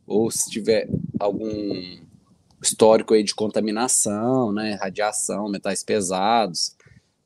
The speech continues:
tudo isso, e, né, impede a gente de plantar alimento nessas áreas. Mas, se for simples,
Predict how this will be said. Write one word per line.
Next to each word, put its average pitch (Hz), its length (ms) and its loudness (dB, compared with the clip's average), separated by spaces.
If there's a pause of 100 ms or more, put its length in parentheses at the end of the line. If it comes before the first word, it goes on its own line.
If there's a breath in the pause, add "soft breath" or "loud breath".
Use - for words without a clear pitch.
tudo 107 220 -2
isso, 131 760 2 (480)
e, 117 400 0
né, 110 420 2 (140)
impede 117 540 6
a 127 80 6
gente 117 400 0
de 113 300 0 (380)
plantar 123 360 0
alimento 117 500 0
nessas 123 420 -2
áreas. 87 520 -2
Mas, 202 800 4 (520)
se - 220 -6
for 185 220 2
simples, 180 400 -2